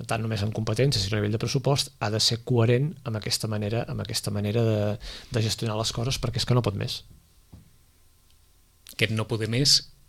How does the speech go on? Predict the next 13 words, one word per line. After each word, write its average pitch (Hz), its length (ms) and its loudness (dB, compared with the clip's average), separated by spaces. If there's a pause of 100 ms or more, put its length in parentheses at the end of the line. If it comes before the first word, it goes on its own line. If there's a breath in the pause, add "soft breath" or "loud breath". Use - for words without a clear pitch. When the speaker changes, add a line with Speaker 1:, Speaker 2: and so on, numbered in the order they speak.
(1200)
Speaker 1:
Mm, 120 320 0
és - 80 4
que 139 80 8
no 131 80 10
pot 127 160 6
estirar 135 240 6
més 127 160 4
el 127 80 4
braç 123 160 4
que 120 160 2
la 123 80 4
màniga, 123 320 4
és 110 160 0